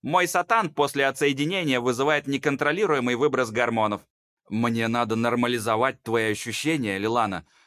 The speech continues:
Стало бы попроще, и жизнь бы наладилась". "Ты пока со своими ощущениями разберись, Евклид. Мне кажется, что ты пока не до конца осознал, куда угодил и какая жизнь тебе уготована. Пойдём".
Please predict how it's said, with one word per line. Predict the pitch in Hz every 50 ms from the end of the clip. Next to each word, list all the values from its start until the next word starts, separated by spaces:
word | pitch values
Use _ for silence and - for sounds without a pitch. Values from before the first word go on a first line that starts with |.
| _
Стало | - - - - 135 139 139 127
бы | 110 117 113
попроще, | - 120 110 - 113 113 123 139 139 - - 147 127 - _ _ _ _
и | - 127 143
жизнь | 123 101 113 127 131 143
бы | 143 135 147
наладилась". | 139 143 139 139 143 139 135 131 131 127 131 127 - - - _ _ _ _ _ _ _ _ _ _ _ _
"Ты | - 196
пока | 196 - 185 185 - 190 180
со | - 196 175
своими | - 196 208 226 220 180 139 123
ощущениями | 120 113 - - 131 120 - - 131 113 107 104 101 104
разберись, | 104 107 110 107 101 110 110 107 101 - -
Евклид. | 120 131 - - - 117 104 98 - _ _ _ _ _ _ _
Мне | - 135 156 160 160 160
кажется, | - 175 170 156 147 - 160
что | 147 - 165 151
ты | - 165
пока | - - 151 143 - 160 151 - - _
не | - 151 170
до | 165 180
конца | - 190 190 196 - - 160 135 117
осознал, | 110 - - 123 120 113 120 127 113 110 104
куда | - 139 131 127 123
угодил | 123 123 123 139 151 151 180 226 226 208 - _ _
и | - 131 127
какая | 160 156 151 - 196 190 190
жизнь | 165 131 127 123 110 107 104
тебе | - 113 104 110 107
уготована. | 104 104 107 110 - - 104 98 101 98 101 98 - _ _ _ _ _ _
Пойдём". | - 175 175 185 175 156 151 131 120 110 95 -